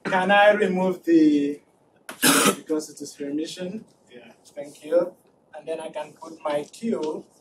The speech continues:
and put psi plus, and this is where you will be happy that we did what we did.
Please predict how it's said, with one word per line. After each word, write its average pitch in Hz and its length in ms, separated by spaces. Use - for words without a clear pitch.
and 139 240
put 143 220
psi 156 880
plus, - 560
and 139 160
this - 140
is - 160
where 160 180
you 156 120
will 143 120
be 135 140
happy 131 500
that 135 160
we 131 100
did - 180
what 143 200
we 131 120
did. 127 140